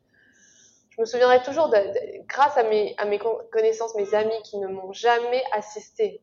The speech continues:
enfin, surassistée. Ils m'ont toujours, euh, poussée à, à, à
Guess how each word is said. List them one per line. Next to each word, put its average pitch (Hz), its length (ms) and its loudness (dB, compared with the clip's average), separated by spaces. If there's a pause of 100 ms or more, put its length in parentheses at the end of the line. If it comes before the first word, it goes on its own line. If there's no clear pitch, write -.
(120)
enfin, 180 400 0
surassistée. - 600 -2 (640)
Ils 226 80 -4
m'ont 233 100 2
toujours, 269 480 2
euh, 185 880 2 (140)
poussée 277 340 -10
à, 208 260 2 (120)
à, 190 880 -2
à 185 60 -12